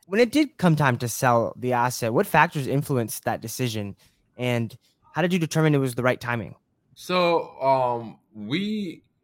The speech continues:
Speaker 2: w-, uh, when we have an asset, we're constantly evaluating the market, um, because, again, our, our number one goal is, uh, is to save our investors, don't lose our investors' money.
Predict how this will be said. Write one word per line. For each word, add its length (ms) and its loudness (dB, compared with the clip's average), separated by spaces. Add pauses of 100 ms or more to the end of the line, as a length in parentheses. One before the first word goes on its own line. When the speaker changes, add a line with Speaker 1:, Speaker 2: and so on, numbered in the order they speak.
(120)
Speaker 2:
w-, 200 -8
uh, 200 0
when 220 -4
we 140 -2
have 240 2
an 120 -4
asset, 380 -6
we're 120 -8
constantly 500 -6
evaluating 580 -4
the 80 -8
market, 580 -8
um, 320 -8
because, 260 -8
again, 360 -6
our, 220 -6
our 140 -4
number 260 -6
one 280 -6
goal 340 -4
is, 240 -14
uh, 360 -6 (100)
is 140 -16 (100)
to 80 -16
save 320 -8
our 80 -4
investors, 580 -10
don't 240 -4
lose 380 -10
our 100 -6
investors' 520 -8
money. 420 -10